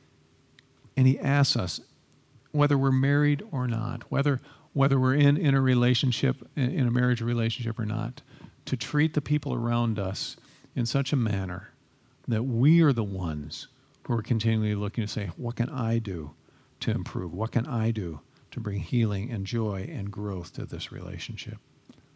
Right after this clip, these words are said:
Malachi is a relational book. How are your relationships?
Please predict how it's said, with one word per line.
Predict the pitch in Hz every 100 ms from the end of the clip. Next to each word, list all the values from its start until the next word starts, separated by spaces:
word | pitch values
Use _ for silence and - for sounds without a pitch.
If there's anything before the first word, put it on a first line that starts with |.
| _ _ _ _ _ _ _ _ _ _ _ _ _ _ - -
Malachi | 123 127 131 127
is | 120
a |
relational | 113 117 113 - 113
book. | 110 - - - _ _ _ _ _ _ _ _ _ _ _ _ _ _ _ _ _ _ _ _ _ _ _ _ -
How | 113
are | 113
your | 107
relationships? | 101 90 80 - 92 - - - -